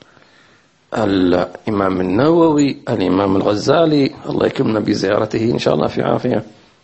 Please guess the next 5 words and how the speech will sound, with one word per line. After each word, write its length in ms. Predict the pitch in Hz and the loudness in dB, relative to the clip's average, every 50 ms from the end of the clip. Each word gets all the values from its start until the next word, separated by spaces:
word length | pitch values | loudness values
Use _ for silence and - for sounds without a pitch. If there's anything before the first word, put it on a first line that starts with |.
| _ _ _ _ _ _ _ _ _ _ _ _ _ _ - - | _ _ _ _ _ _ _ _ _ _ _ _ _ _ -8 -2
هم 240 | 156 120 67 - - | -2 0 0 0 -4
يستقبلونك. 760 | - - - - - - 95 123 110 101 - - - - - - - - _ _ _ _ _ _ _ _ _ _ _ _ _ _ _ _ _ _ _ _ _ - _ _ _ _ _ _ _ _ _ _ _ _ - - | -6 -6 -8 -8 -6 -6 -6 -4 -4 -6 -6 -8 -10 -12 -14 -14 -20 -20 _ _ _ _ _ _ _ _ _ _ _ _ _ _ _ _ _ _ _ _ _ -20 _ _ _ _ _ _ _ _ _ _ _ _ -6 -4
الله. 400 | 131 113 98 98 95 92 90 - - - - _ _ _ _ - | 0 0 2 2 0 0 -2 -4 -8 -14 -20 _ _ _ _ -2
<clears throat> 440 | - - 127 - - - - - - - - - - - - _ _ _ _ _ _ _ _ - - _ _ _ _ _ - | 0 0 0 -2 -4 -8 -12 -14 -16 -16 -16 -18 -20 -20 -20 _ _ _ _ _ _ _ _ -20 -20 _ _ _ _ _ -20
فلذلك، 1160 | - - 151 127 120 - - - - - 156 139 139 156 180 190 190 - - 180 190 196 | -8 -2 0 0 0 0 -2 -6 -8 -2 0 0 2 2 2 0 0 2 2 2 2 2